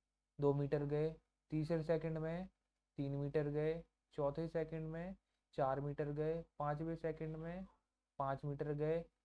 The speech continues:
थोड़ा सा गड़बड़ है ग्राफ, यदि ग्राफ पेपर बनाते तो वो एकदम सही बनता, ठीक है। नेक्स्ट आठ पे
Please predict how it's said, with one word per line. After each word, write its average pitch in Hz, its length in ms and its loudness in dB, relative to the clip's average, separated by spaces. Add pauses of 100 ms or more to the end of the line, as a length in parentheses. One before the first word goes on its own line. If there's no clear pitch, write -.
(120)
थोड़ा 139 180 4
सा 147 160 0
गड़बड़ 143 320 4
है 175 120 0
ग्राफ, 160 300 -2 (1120)
यदि 139 200 2
ग्राफ 143 300 4
पेपर 160 280 2
बनाते 156 340 2
तो 190 140 0
वो 160 200 0
एकदम 147 380 -2
सही 135 240 0
बनता, 117 320 -4 (120)
ठीक 190 140 0
है। 156 120 -2 (520)
नेक्स्ट 165 340 2 (1040)
आठ 151 340 4
पे 180 260 0